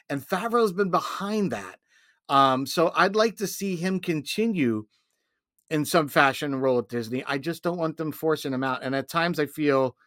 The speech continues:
he's going, they're gonna try to put him into a box, and he ain't gonna like that,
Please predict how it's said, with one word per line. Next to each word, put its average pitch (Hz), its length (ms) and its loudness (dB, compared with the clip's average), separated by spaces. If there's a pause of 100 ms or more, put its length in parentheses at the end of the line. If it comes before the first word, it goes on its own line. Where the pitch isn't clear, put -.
(520)
he's 180 300 0
going, 190 320 4
they're 180 180 4
gonna 180 300 -2
try 175 180 0
to 151 100 0
put 180 280 -6
him 165 240 -4
into 170 380 -2
a 131 40 0
box, 139 760 2
and 135 100 -6
he 160 180 -4
ain't 160 160 0
gonna 151 160 2
like 147 240 0
that, 98 260 -12